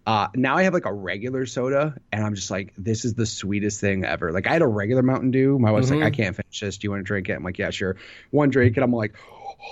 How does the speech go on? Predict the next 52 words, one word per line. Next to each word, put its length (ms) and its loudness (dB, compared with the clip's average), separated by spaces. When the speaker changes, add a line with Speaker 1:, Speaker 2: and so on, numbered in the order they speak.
Speaker 2:
Oh, 380 4
Speaker 1:
like, 140 4
I 60 2
Speaker 2:
all 100 4
Speaker 1:
make 140 0
Speaker 2:
the 60 0
Speaker 1:
that 60 4
Speaker 2:
sugar. 300 2
Speaker 1:
face 180 -2
of, 140 -18
like, 120 -6
Speaker 2:
Yeah. 300 2
Speaker 1:
It's 100 -4
so 240 0
much 180 -2
sugar. 380 0
Give 160 2
me 100 6
my 140 2
fake 300 -2
sugar 300 -4
that'll 240 -4
fucking 320 -2
give 120 0
me 100 0
cancer 380 -2
in 80 0
ten 220 0
years 240 -2
or 60 -14
Speaker 2:
That's 200 2
Speaker 1:
something. 140 0
Speaker 2:
what 80 4
I, 40 4
Speaker 1:
Like 80 -2
Speaker 2:
that's, 180 2
that's, 220 0
that's 160 -2
the 60 -8
thing 120 -2
about 160 0
this, 160 -2
this 240 -2
watermelon 640 2
Red 220 -2
Bull 180 -2
tonight, 340 -6
man. 180 -6
It's, 160 -6
this 220 0
is 120 -4
a, 260 0